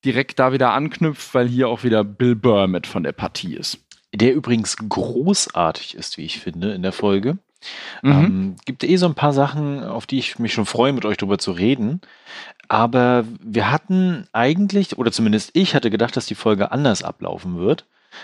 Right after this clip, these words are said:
Speaker 2: Ich,
Speaker 1: Ja.
Speaker 2: also wir hatten ja schon gesagt so ein bisschen, dass, äh, vielleicht jetzt schon die Rettungsaktion
Speaker 1: Mhm.
Speaker 2: für Grogu ansteht. Ähm, in dem ist aber gar nicht so,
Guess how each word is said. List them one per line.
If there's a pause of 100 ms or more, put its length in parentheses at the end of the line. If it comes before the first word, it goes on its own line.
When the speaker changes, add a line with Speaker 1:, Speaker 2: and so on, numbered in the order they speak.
(160)
Speaker 2:
Ich,
Speaker 1:
Ja.
Speaker 2:
also
wir
hatten
ja
schon
gesagt
so
ein
bisschen,
dass,
äh,
vielleicht
jetzt
schon
die
Rettungsaktion
Speaker 1:
Mhm.
Speaker 2:
für
Grogu
ansteht. (1160)
Ähm,
in
dem
ist
aber
gar
nicht
so,